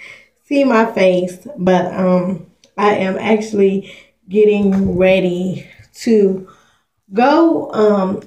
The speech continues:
into work, but I wanted to, um, jump on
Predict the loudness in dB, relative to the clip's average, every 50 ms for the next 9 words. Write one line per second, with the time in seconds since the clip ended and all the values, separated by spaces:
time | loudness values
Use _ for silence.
0 | -2 0 2 2 2 2 0 0 0 0 2 2 0 0 0 -2 -4 -8 -14 -20
1 | _ -12 -8 -2 0 0 2 2 0 -2 -4 -6 -6 -2 -2 0 0 0 0 0
2 | 0 2 0 0 -2 -2 -6 -10 -16 -10 -4 0 2 2 2 2 2 0 0 -4
3 | -6 -8 -18 _ _ _ _ _ _ _ _ _ _ _ _ _ _ _ _ _
4 | _ _ _ _ _ _ _ _ _ -6 -2 2 2 4 2 2 2 0 0 -2
5 | -2 -4 -8 -12 -10 -6 -2 0 0 0 0 -2 -4 -8 -8 -10 -10 -10 -12